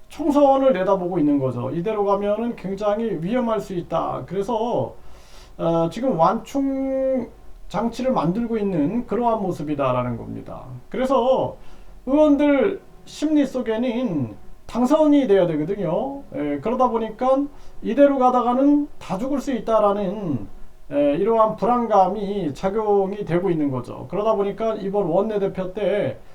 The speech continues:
비명, 에, 이 지금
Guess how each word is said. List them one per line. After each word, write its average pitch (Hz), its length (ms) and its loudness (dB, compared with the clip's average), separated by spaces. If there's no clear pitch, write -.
비명, 233 720 0
에, 147 420 -2
이 196 480 -4
지금 202 560 -2